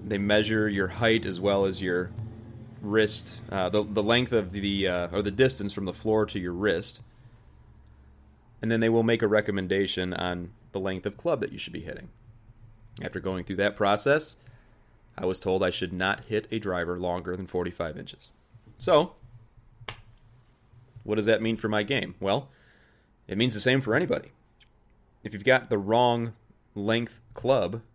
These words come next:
you're not going to make center of the face contact as often as you would like. And I see that with my driver. Again, I just thought it was a shitty swing. Probably still is, <laughs> to be completely honest.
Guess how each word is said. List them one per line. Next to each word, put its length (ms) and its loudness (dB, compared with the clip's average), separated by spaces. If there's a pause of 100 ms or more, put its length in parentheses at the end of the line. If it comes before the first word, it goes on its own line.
you're 140 -4
not 260 -2
going 200 -2
to 60 -2
make 340 -4 (120)
center 380 -2
of 140 -8
the 80 -4
face 260 -2
contact 540 -6 (200)
as 120 -4
often 320 -2
as 120 -10
you 80 -10
would 140 -6
like. 280 -6 (380)
And 100 -6
I 80 2
see 280 -2
that 240 4
with 140 -2
my 120 2
driver. 420 0 (960)
Again, 280 4
I 80 4
just 140 -2
thought 160 4
it 40 4
was 120 -2
a 40 -10
shitty 260 -2
swing. 280 -8
Probably 280 0
still 320 6
is, 260 6 (280)
<laughs> 280 -6
to 80 -6
be 140 -6
completely 580 -2
honest. 340 -4